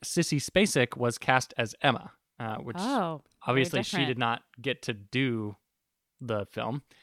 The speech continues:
Speaker 1: um, but we'll get there. Brooks added the character of Garrett, the astronaut neighbor, to the story as more of a real partner figure for Aurora than just the flings that she had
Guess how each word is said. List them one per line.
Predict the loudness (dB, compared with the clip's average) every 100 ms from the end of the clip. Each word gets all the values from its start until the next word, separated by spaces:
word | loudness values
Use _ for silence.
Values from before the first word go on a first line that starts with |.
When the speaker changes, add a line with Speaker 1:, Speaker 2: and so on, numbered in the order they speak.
| _ _ -4
Speaker 1:
um, | 0 2 2 2 0 -2 -4
but | -6 -6
we'll | -8
get | -8 -8
there. | -10 -12 _ _ _ _ _ _ -2
Brooks | 6 6 6 4
added | 8 8 6
the | 2
character | 4 4 4 4 2
of | 0 4
Garrett, | 6 6 6
the | 0 4
astronaut | 4 4 -2 -2 -2
neighbor, | 0 2 4 4 2 -2
to | -2
the | -2
story | 2 4 4 4 0 0
as | 2 4 4 2 -2
more | -4 -2 2 4 4
of | 2 -2
a |
real | 0 2 2
partner | 2 0 2 -2
figure | -4 -4 -2 -4
for | 0 0
Aurora | 0 2 2 4 2 0
than | 0 2
just | 0 -2 -4
the |
flings | -8 2 4 4 2 -4
that | -8
she | -6 0
had | 2 4 2 0